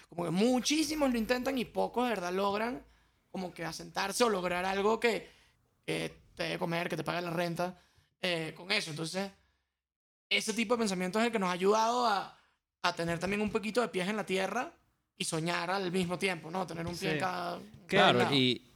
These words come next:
Speaker 3: adelante, Juanchi, perdón, no, disculpa
Speaker 2: Que,
Speaker 3: la
Speaker 2: por ejemplo,
Speaker 3: interrupción.
Speaker 2: no, sí, creo, está bien. Que, por ejemplo, <laughs> es-, eso, eso no, no son cosas que te enseñaron en la universidad. Nosotros nos dijeron cómo manejar un proyecto musical. No,
Speaker 1: Ujú.
Speaker 2: nada que ver.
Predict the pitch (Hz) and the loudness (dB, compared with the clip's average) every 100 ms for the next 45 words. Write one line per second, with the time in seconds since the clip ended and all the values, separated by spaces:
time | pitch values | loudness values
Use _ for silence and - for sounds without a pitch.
0 | - _ _ - _ 123 117 120 107 120 | -20 _ _ -20 _ 0 2 2 4 2
1 | - 107 107 104 104 95 95 - 185 185 | 4 2 2 2 0 0 -2 0 2 4
2 | 196 190 180 208 220 196 - - 143 135 | 6 6 6 4 4 2 -2 -4 -2 0
3 | 156 127 127 120 113 - 131 117 - - | -2 -2 -4 -6 -12 -12 -10 -10 -10 -8
4 | - 147 165 185 190 208 220 175 185 180 | -4 -2 0 2 2 4 2 2 2 2
5 | 175 190 175 160 202 202 185 180 190 190 | 2 0 0 0 2 0 0 -2 0 -2
6 | 190 202 190 151 135 127 123 139 139 139 | -2 -2 0 0 0 -2 -2 -2 0 0
7 | 165 170 156 123 - 123 120 110 - 120 | 2 2 4 2 0 0 0 -4 -6 -4
8 | 139 139 123 123 139 139 139 117 113 120 | -2 0 -2 -2 -2 0 0 -2 -2 -2
9 | 123 131 123 139 131 110 120 110 113 170 | 0 -2 -2 -2 -2 -4 -6 -4 -2 -2
10 | 147 120 127 131 120 | -2 -4 -4 -2 -2